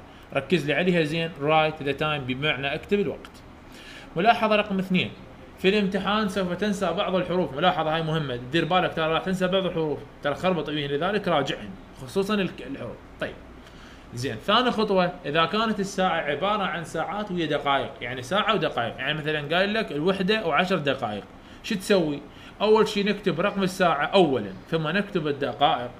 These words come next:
بدون كلمه o'clock، كلمه o'clock ما تكتبها. مثلًا قايل لك one، تقول له it's one o'clock، it's one ten،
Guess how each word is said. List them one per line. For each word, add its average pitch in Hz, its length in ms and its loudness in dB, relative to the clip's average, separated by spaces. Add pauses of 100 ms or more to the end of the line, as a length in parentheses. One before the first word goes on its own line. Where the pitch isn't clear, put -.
بدون 151 360 4
كلمه 226 340 -2
o'clock، 151 420 -6
كلمه 202 220 0
o'clock 220 340 -2
ما 190 80 2
تكتبها. 160 380 -8 (640)
مثلًا 175 240 4 (140)
قايل 196 200 4
لك 214 180 0
one، 170 540 2
تقول 180 180 2
له 180 100 0
it's 180 120 -8
one 220 200 0
o'clock، - 680 -6
it's 165 280 -8
one 233 120 2 (100)
ten، 131 140 4